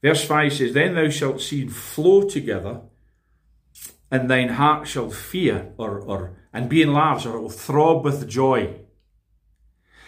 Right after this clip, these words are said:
"Because the abundance of the sea shall be converted unto thee." What is the sea? The sea is the many waters of the earth, the economy of the earth. "The abundance of the earth's economy shall be converted unto thee."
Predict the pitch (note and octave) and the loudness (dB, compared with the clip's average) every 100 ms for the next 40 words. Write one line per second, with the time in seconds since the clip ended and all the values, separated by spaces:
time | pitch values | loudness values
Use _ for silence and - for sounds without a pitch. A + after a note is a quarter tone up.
0 | - _ D#3 D3 E3+ D3+ D3+ E3 C#3+ G3 | -20 _ 0 4 4 4 4 2 4 2
1 | A#3 A#3 G3 - E3+ C3+ C#3 D3 - - | 2 2 0 -2 -2 -2 -4 -4 -4 -4
2 | G#3 F#3+ C#3+ D3+ C#3 C#3+ C#3+ C#3+ B2 C#3+ | -4 -2 0 0 0 2 2 0 0 2
3 | D#3+ - A#2+ A#2 G#2 D3 G#3+ E3 D#3+ - | 0 -2 -4 -4 -2 2 4 2 0 -2
4 | F#3+ C#3 - - - B2 - G#3+ G3+ C#3 | -2 -4 -6 -16 -8 -4 -2 4 4 4
5 | C#3 D#3 F3 C#3+ D3 G#3+ - B2 A#2+ - | 2 2 2 2 2 0 0 -4 -4 -4
6 | C3 B2+ A#2 D3 F#3 - A#2+ A#2 - F#3+ | 0 0 2 2 0 0 0 0 -2 0
7 | F#3 D#3 - - - - - C3+ C3 D#3 | 0 0 -4 -8 -18 -14 -2 0 2 0
8 | D3 C3+ A#2+ A#2 F3 G#3 F#3+ D#3 - C#3 | 0 0 0 2 2 2 2 0 -2 -2
9 | C#3+ C3+ F3 F3+ F3+ - - D3 - F3 | 0 -2 0 0 -2 -6 -10 -12 -4 0
10 | F3+ C#3 A2+ - - _ _ - E3 C#3+ | 0 0 -4 -6 -16 _ _ -2 0 2
11 | D#3 D3 - C#3+ C3+ - E3+ G#3 G#3 - | 0 -2 -2 -2 -2 0 2 2 0 -2
12 | D3 C3 A#2 A2+ F#2+ | -2 -2 -6 -10 -12